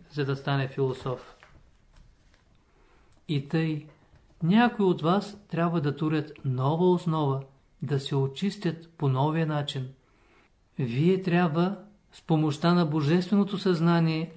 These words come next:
да внесете истината. Трябва да си представите Бога като едно разумно лице, което те наблюдава, винаги щедър, мъдър, и да кажеш: „Заради Него,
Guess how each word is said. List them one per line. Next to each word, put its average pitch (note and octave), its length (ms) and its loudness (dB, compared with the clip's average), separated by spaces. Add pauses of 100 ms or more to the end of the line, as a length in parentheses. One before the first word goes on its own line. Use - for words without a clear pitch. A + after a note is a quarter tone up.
да C#3+ 200 0
внесете C#3+ 540 -2
истината. C3+ 800 -2 (880)
Трябва D3+ 340 0
да D3 100 0
си C#3 180 -6
представите E3 640 0
Бога D3+ 560 2
като C#3+ 260 -2
едно D3+ 300 2
разумно D#3+ 560 2
лице, E3+ 480 0 (320)
което C#3 360 -2
те C#3+ 120 -4
наблюдава, C3+ 760 0 (460)
винаги G#3 480 2
щедър, C#3 560 -4 (540)
мъдър, D3+ 440 -2 (440)
и C#3+ 120 -4
да C3+ 160 -6
кажеш: B2+ 520 -4 (640)
„Заради C3+ 480 2
Него, D3+ 500 2